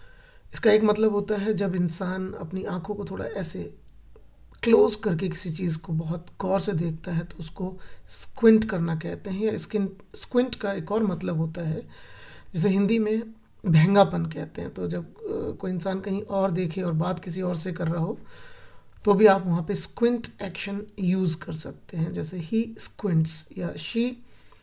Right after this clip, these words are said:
squints। और आप कई बार बोल सकते हैं कि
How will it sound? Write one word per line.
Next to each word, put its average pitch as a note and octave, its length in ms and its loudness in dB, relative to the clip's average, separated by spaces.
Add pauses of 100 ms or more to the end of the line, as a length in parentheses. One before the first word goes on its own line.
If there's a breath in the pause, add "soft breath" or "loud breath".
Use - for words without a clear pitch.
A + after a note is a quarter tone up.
(200 soft breath)
squints। F#3+ 680 0 (840 soft breath)
और D#3+ 560 0 (520 loud breath)
आप D#3+ 260 -4
कई F3 120 0
बार E3 180 0
बोल F3+ 220 -2
सकते E3 360 -6
हैं F3 160 0
कि E3+ 300 -8